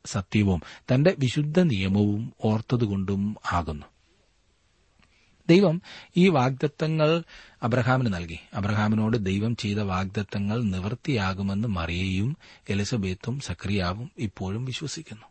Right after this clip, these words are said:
ദൈവം അബ്രഹാമിനോട് ചെയ്ത വാഗ്ദത്തങ്ങൾ നിവർത്തിക്കുമെന്ന് വിശ്വസിക്കാത്ത അനേകർ ഇന്നുണ്ട്. പ്രിയ സുഹൃത്തെ, യോഹന്നാന്റെ സുവിശേഷം മൂന്നാം അധ്യായത്തിന്റെ പതിനാറാം വാക്യം താങ്കളിൽ നിവർത്തിക്കുമെന്ന് താങ്കൾ ദൈവത്തെ വിശ്വസിക്കുന്നുവെങ്കിൽ അവൻ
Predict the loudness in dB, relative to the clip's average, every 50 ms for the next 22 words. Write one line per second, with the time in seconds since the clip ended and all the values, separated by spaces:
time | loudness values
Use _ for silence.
0 | _ _ _ _ _ 4 6 8 8 8 6 6 4 4 4 4 4 4 2 2
1 | 2 2 2 0 0 2 2 0 0 0 0 0 -2 -2 -4 -4 -4 -4 -2 0
2 | 0 0 0 2 0 -2 -2 -2 -4 -4 -4 -2 -2 0 0 0 0 0 -2 -2
3 | -2 -2 -2 -2 -2 -4 -2 -2 -2 -2 -2 -2 -2 0 0 0 0 0 0 0
4 | -2 -2 -4 -6 -8 -12 -14 -18 _ _ _ _ _ _ _ _ _ -6 -4 -4
5 | -4 -4 -6 -6 -6 -6 -6 -6 -6 -6 -8 -10 -14 -20 -14 _ -6 -6 -4 -2
6 | -2 -2 -2 -4 -4 -6 -6 -6 -6 -4 -4 -4 -4 -4 -4 -4 -4 -6 -6 -6
7 | -6 -6 -4 -4 -6 -6 -6 -8 -8 -8 -6 -6 -6 -4 -4 -4 -4 -4 -6 -6
8 | -6 -4 -4 -4 -4 -4 -4 -6 -6 -6 -4 -4 -4 -4 -4 -6 -8 -8 -8 -6
9 | -6 -6 -6 -6 -6 -6 -4 -4 -4 -2 -2 -2 -2 -4 -6 -6 -6 -6 -6 -6
10 | -6 -6 -6 -6 -6 -6 -6 -6 -6 -4 -2 -2 0 2 2 0 2 2 4 4
11 | 6 4 4 4 2 0 -2 -6 _ _ _ _ -20 -20 -20 -20 -20 -8 -4 2
12 | 4 4 4 2